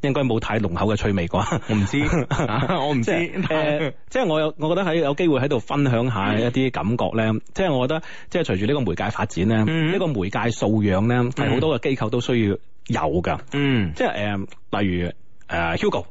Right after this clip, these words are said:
Speaker 1: 啊，開間服裝店。咁啊，可能我會想同你講話，誒，Hugo，我想拍拍你啲衫啊，
Speaker 2: 嗯。
Speaker 1: 即係大概會講話嘅，了解返今年就呢個行情啦，包括呢個服裝
Speaker 2: 潮流趨勢係嘛？
Speaker 1: 潮流趨勢或者服裝嘅呢個用工市場啊，
Speaker 2: 嗯，嗯哼。
Speaker 1: 或者係成本啊、成衣庫存啊等等嘅呢啲議題。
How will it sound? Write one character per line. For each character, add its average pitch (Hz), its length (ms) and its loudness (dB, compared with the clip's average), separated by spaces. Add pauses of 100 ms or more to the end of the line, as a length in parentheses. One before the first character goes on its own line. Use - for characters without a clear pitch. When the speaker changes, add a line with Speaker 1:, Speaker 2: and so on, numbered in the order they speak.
Speaker 1:
啊， - 240 -4
開 143 120 0
間 143 300 2
服 120 160 -2
裝 143 180 2
店。 117 220 0 (460)
咁 143 180 2
啊， 107 120 2
可 120 80 0
能 98 200 0
我 95 120 2
會 107 260 4
想 104 220 0
同 90 120 0
你 87 60 2
講 92 160 0
話， 104 140 4
誒， 147 240 0
Hugo， 90 240 2
我 87 160 2
想 104 240 2
拍 - 160 -2
拍 87 180 0
你 - 220 -2
啲 90 100 2
衫 - 220 -2 (280)
啊， - 160 -4
Speaker 2:
嗯。 151 80 -2
Speaker 1:
即 151 80 0
係 160 220 0 (240)
大 90 140 0
概 113 120 2
會 110 120 4
講 104 200 2
話 95 180 2 (200)
嘅， 95 300 0 (340)
了 120 100 4
解 127 160 2
返 139 240 2
今 139 160 2
年 120 220 2
就 120 120 0
呢 127 120 2
個 107 400 2
行 95 340 0
情 98 200 2
啦， 131 140 2
包 139 120 0
括 123 120 0
呢 131 80 2
個 120 220 2
服 107 140 -2
裝 135 400 0
Speaker 2:
潮 113 220 0
流 110 120 2
趨 156 160 0
勢 120 200 0
係 - 40 0
嘛？ 104 160 0
Speaker 1:
潮 117 120 -2
流 110 100 2
趨 196 120 2
勢 156 120 0
或 131 100 2
者 160 120 2
服 143 80 -2
裝 156 300 0
嘅 135 140 2
呢 127 120 2
個 127 200 2
用 120 200 0
工 151 160 2
市 123 140 0
場 92 260 -2
啊， 113 180 2
Speaker 2:
嗯， - 0 -
嗯 113 40 2
哼。 - 20 -
Speaker 1:
或 107 80 2
者 127 100 0
係 104 240 0
成 95 200 0
本 110 220 2
啊、 117 220 0
成 101 220 0
衣 143 160 4
庫 123 200 0
存 104 220 -2
啊 214 80 2
等 110 160 2
等 120 120 2
嘅 - 20 2
呢 117 120 2
啲 127 220 2
議 101 140 0
題。 - 160 -6